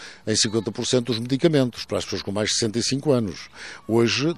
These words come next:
todas as pessoas com mais de cinquenta e cinco anos, eh, de care-, com carência económica, têm médico vinte e quatro horas por dia,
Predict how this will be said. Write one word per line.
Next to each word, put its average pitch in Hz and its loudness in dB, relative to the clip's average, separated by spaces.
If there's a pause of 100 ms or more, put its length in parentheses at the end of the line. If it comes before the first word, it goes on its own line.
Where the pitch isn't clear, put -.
todas 113 6
as 104 -4
pessoas 123 2
com 113 -4
mais 151 4
de - 2
cinquenta 139 0
e 113 0
cinco 95 -4
anos, 101 -6 (320)
eh, 101 -4
de - -14
care-, 117 2
com 147 0
carência 113 2
económica, 95 -2
têm 127 4
médico 135 2
vinte 147 -2
e 165 -4
quatro 160 4
horas 156 0
por 180 -6
dia, 147 4